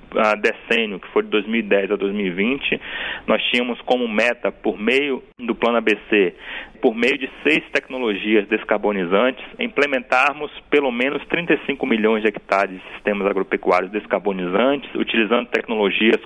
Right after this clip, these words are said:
como plantio direto, como recuperação de pastagens, como floresta plantada, como integração lavoura-pecuária-floresta, como uso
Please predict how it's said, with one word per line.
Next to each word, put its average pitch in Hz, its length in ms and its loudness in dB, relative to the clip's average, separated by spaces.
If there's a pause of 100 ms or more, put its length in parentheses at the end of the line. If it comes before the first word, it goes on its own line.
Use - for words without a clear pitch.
como 113 300 0
plantio 104 360 -2
direto, 107 720 2
como 107 280 -2
recuperação 104 500 -2
de 98 80 -4
pastagens, 110 800 -2
como 110 180 -2
floresta 107 400 2
plantada, 110 640 -2
como 104 180 -8
integração 101 440 -2
lavoura-pecuária-floresta, 101 1400 0 (540)
como 135 380 2
uso 139 340 2